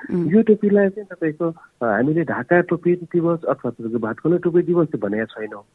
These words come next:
Speaker 2: होइन? नेपाली टोपी दिवस नै भनेका छौँ। अब नेपाली टोपी मध्ये पनि सर्वमान्य टोपीलाई चाहिँ,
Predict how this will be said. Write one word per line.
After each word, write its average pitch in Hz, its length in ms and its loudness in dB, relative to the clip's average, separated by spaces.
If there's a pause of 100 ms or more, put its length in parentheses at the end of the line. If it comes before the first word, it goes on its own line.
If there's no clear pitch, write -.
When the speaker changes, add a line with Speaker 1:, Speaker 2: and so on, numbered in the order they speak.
(100)
Speaker 2:
होइन? 95 200 -6 (360)
नेपाली 127 260 2
टोपी 117 240 -2
दिवस 113 300 -2
नै 117 60 -2
भनेका 104 260 2
छौँ। 101 280 -6 (360)
अब 127 300 -2
नेपाली 208 300 6
टोपी 185 340 4
मध्ये 147 220 2
पनि 185 180 0
सर्वमान्य 214 560 4
टोपीलाई 127 340 0
चाहिँ, 214 220 2